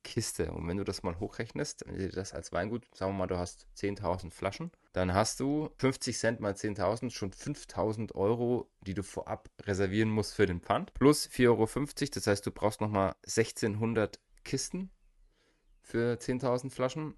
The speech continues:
also tausendsechshundert mal vier Euro fünfzig. Das sind auch nochmal,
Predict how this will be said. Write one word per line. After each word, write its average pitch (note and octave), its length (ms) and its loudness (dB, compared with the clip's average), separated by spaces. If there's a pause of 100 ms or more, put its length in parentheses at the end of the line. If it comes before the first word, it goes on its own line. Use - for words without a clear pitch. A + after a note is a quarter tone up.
also F2+ 180 -4
tausendsechshundert A2 1000 0
mal F#2 380 0 (340)
vier - 220 4
Euro G2+ 180 6
fünfzig. - 600 -2 (420)
Das F#2+ 140 -2
sind G#2 180 0
auch G2 100 2
nochmal, G#2 600 4